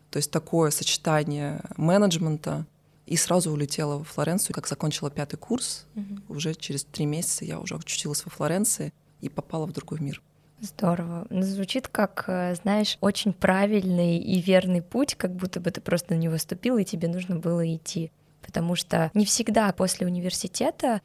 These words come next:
Speaker 2: а, можно найти какую-то вменяемую стажировку, пройти её, набраться опыта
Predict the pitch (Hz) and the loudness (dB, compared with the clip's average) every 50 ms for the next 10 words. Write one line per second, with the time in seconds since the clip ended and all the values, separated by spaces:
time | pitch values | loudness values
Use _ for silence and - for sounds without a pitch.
0 | _ _ - - - - - 175 175 208 220 190 190 190 180 180 175 180 - 226 | _ _ -12 -8 -6 -4 -2 2 2 4 2 4 2 0 0 0 -2 -2 -4 -6
1 | - - 190 - - 196 208 196 - - 180 170 156 160 185 202 190 170 160 160 | -4 -4 -6 -4 -2 -2 -2 -2 -2 -2 -2 -2 0 2 2 2 4 4 2 2
2 | 170 185 190 190 180 175 170 165 - - - 180 165 180 180 175 175 170 160 - | 2 2 2 2 2 0 0 -2 -2 -2 0 0 2 2 2 2 2 0 0 -2
3 | - - - - - 180 170 160 - - - 208 226 254 240 220 202 196 185 185 | -10 -14 -6 -2 2 2 2 2 0 -4 -2 2 2 4 4 4 4 4 4 4
4 | 175 165 180 185 165 - - - 170 - - 196 247 262 - 220 208 - - 175 | 2 0 0 -2 -2 -2 -2 -2 -2 0 0 0 0 2 0 -2 0 0 0 0